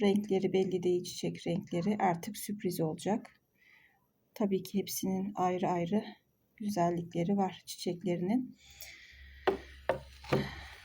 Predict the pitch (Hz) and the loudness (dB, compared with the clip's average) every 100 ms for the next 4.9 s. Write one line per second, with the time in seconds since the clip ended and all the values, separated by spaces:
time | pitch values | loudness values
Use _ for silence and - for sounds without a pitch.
0 | - 240 - 214 - 185 208 214 196 196 | -2 0 2 2 2 4 4 4 4 4
1 | 196 220 226 - - 233 208 202 202 208 | 6 2 0 -8 -4 4 6 6 4 0
2 | 208 - 208 180 185 - 196 202 202 208 | -4 -6 -2 0 0 2 4 6 4 2
3 | 214 220 214 - _ _ _ _ - - | 2 2 2 -10 _ _ _ _ -20 -20
4 | - - - - 240 214 208 196 208 | -20 -10 -6 0 4 6 6 4 2